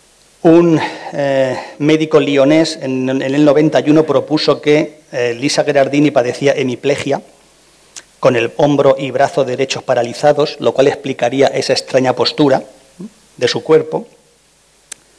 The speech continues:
Otro médico francés en el sesenta y dos dijo que Lisa Gherardini era bizca, padecía estrabismo. Curiosamente, muy recientemente, otra teoría,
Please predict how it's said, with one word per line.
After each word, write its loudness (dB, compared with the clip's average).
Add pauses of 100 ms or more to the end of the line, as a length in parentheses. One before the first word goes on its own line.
(2250)
Otro 2
médico 0
francés -2
en -2
el -2
sesenta -2
y -6
dos 2 (160)
dijo 0
que -4
Lisa -2
Gherardini 0
era -4
bizca, -4 (880)
padecía 0
estrabismo. 0 (2000)
Curiosamente, 2
muy 2
recientemente, 0
otra 0
teoría, 0